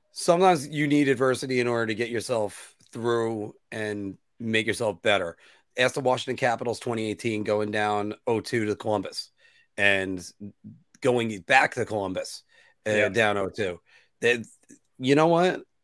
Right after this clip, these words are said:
Speaker 1: Uh, and hell, Ranger fans in the chat, ninety-four Rangers. They went through a ton of adversity after mowing through
Speaker 2: Mm-hmm.
Speaker 1: the Islanders and the Capitals. Look at the New Jersey Devils. Look at the Vancouver Canucks. They lost games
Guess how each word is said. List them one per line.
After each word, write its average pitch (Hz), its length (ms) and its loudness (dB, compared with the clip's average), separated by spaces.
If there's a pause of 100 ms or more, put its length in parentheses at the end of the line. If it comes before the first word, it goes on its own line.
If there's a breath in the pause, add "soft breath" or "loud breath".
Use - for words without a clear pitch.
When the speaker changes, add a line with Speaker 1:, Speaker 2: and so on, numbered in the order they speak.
Speaker 1:
Uh, 120 360 2
and 120 300 -2 (180)
hell, 123 340 2 (400)
Ranger 143 260 0
fans 147 300 2
in 143 80 0
the 135 80 0
chat, 139 340 2
ninety-four 127 480 2
Rangers. 117 440 -2 (420)
They 113 140 4
went 127 200 4
through 113 180 -2
a 90 40 -8 (180)
ton 175 160 6
of 120 120 2
adversity 107 580 -2
after 110 240 -2
mowing 113 320 -2
through 113 120 -2
Speaker 2:
Mm-hmm. 110 60 0
Speaker 1:
the 110 100 -2
Islanders 107 380 -2
and 101 120 -6
the 95 40 -4
Capitals. 107 520 2 (600 loud breath)
Look 107 180 -4
at 110 40 -2
the 110 60 0
New 113 100 0
Jersey 113 320 2
Devils. 95 440 2
Look 104 180 -2
at 104 120 -2
the 110 360 6
Vancouver 107 380 0
Canucks. 95 340 -2
They 107 120 -2
lost 104 280 -2
games 101 440 -2